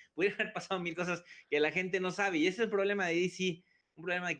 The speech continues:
que tiene D C es que, que ya lo vimos con la, las películas de la Liga, Liga de la Justicia, D C cree, cree que te-, cree que ten-, cree que teniendo a los personajes para su disposición,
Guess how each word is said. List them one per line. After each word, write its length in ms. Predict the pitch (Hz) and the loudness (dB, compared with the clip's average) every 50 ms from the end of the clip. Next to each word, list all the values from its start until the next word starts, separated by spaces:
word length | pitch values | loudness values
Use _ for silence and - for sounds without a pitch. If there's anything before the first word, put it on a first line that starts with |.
| _ | _
que 120 | - 147 139 | -6 -6 -4
tiene 280 | - - 160 160 156 147 | 0 0 2 2 4 4
D 120 | 147 151 | 2 2
C 180 | 143 151 156 160 | 2 2 2 2
es 120 | 160 160 | 0 0
que, 280 | - - 165 143 - _ | -2 -2 -2 -2 -2 _
que 340 | - 127 120 113 107 90 - - | -4 -2 0 0 0 -2 -6 -6
ya 180 | 110 117 123 135 | -4 -2 0 0
lo 100 | 143 135 | 2 2
vimos 280 | 135 131 123 110 - | 0 0 -2 -8 -10
con 160 | - 110 107 | -12 -14 -14
la, 100 | 98 98 - 92 | -14 -14 -12 -12
las 160 | 101 101 - | -12 -12 -10
películas 400 | - 113 120 123 - 139 120 107 | -10 -10 -10 -6 -6 -6 -4 -4
de 80 | 110 | -4
la 140 | 104 104 117 123 | -4 -4 -4 -2
Liga, 200 | 127 123 117 92 | -2 -4 -4 -4
Liga 240 | 92 107 120 120 127 | -6 -6 -4 -2 -2
de 60 | 113 98 | -2 -2
la 80 | 92 | -4
Justicia, 520 | 95 - 95 - - 120 - 123 110 110 - - - - - - - - | -8 -12 -12 -10 -10 -8 -4 -4 -4 -4 -6 -12 -20 -20 -20 -20 -12 -4
D 160 | - 135 165 | -2 0 0
C 240 | 160 - - 170 165 | 0 0 2 0 2
cree, 200 | - 170 160 156 - _ | 2 0 -4 -4 -6 _
cree 180 | - 147 151 156 | -4 -2 -2 -2
que 80 | - - | -2 -2
te-, 320 | - 160 131 127 127 - | 0 0 0 0 -2 -2
cree 200 | - 113 107 104 - | -2 -2 -2 -2 -2
que 120 | - 110 | -4 -6
ten-, 220 | - - 107 107 - | -2 -2 -2 -2 -2
cree 220 | - 135 151 175 | -4 -2 -2 -2
que 80 | - 190 | -2 -4
teniendo 440 | - - 123 123 131 135 135 135 131 | -2 -2 -2 0 -2 -2 0 0 0
a 80 | 123 | 2
los 140 | 113 101 - | 0 -2 -4
personajes 520 | - 101 95 - 95 98 104 107 113 120 - | -8 -12 -14 -14 -14 -16 -16 -14 -14 -14 -10
para 220 | - 98 98 98 | -10 -10 -10 -8
su 80 | 101 107 | -8 -8
disposición, 760 | 104 104 - _ - 107 101 101 - - 147 147 165 180 - | -8 -8 -10 _ -14 -14 -14 -14 -12 -8 -6 -6 -6 -6 -10